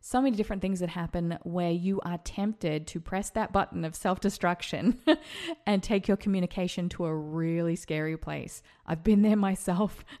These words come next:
<laughs> I've written about this a lot too in my upcoming book, which I know you guys are gonna love, because it's all about how I have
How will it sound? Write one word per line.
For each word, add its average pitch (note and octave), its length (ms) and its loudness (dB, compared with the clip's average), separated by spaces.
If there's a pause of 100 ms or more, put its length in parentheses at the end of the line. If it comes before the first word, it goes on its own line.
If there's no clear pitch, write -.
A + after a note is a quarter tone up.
(120)
<laughs> - 100 4 (280)
I've F#3+ 180 0
written G#3+ 220 4
about F#3 280 0
this F3 200 -4
a F#3 80 -2
lot E3+ 280 -2
too F3 220 0
in E3 100 0
my E3 180 -4
upcoming E3 380 -4
book, D#3+ 220 -4
which D#3+ 160 -8
I D#3+ 60 -2
know E3 100 -2
you E3 160 -2
guys D#3 240 -6
are D#3+ 40 -10
gonna D#3 180 -8
love, G3+ 560 0 (400)
because F#3+ 220 -2
it's F#3+ 180 -6
all G3+ 180 2
about F3 340 0
how F3 480 -2
I E3 440 0
have D#3+ 600 -2